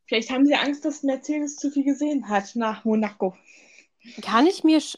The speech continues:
Speaker 2: einerseits vorstellen, andererseits glaube ich natürlich, dass, äh, Red Bull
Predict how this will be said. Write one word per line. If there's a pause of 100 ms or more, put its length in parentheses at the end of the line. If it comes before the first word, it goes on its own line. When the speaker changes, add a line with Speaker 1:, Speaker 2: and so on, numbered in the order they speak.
(100)
Speaker 2:
einerseits
vorstellen,
andererseits
glaube
ich
natürlich,
dass, (140)
äh,
Red
Bull